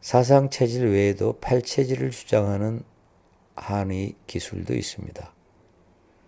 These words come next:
팔체질 한의학은 음식과 체질 사이의 상관관계를 중시합니다. 예를 들면 고기를 먹어야 좋은 체질과 고기를 먹으면 안 되는 체질을 구분합니다. 팔체질법에 의함-,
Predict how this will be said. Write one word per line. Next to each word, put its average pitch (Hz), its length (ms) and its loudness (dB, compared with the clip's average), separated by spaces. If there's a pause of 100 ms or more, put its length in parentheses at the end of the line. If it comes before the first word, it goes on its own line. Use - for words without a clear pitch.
(600)
팔체질 135 580 2
한의학은 107 720 0
음식과 104 540 -2
체질 113 380 -4
사이의 110 420 0
상관관계를 98 920 -6
중시합니다. 85 800 -10 (1300)
예를 120 300 6
들면 104 580 -2 (120)
고기를 117 380 0
먹어야 95 420 2
좋은 92 340 -4
체질과 85 680 -8 (580)
고기를 117 340 2
먹으면 107 460 0
안 90 180 0
되는 98 260 -2
체질을 90 400 -6
구분합니다. 82 800 -8 (1120)
팔체질법에 131 840 2
의함-, 95 320 2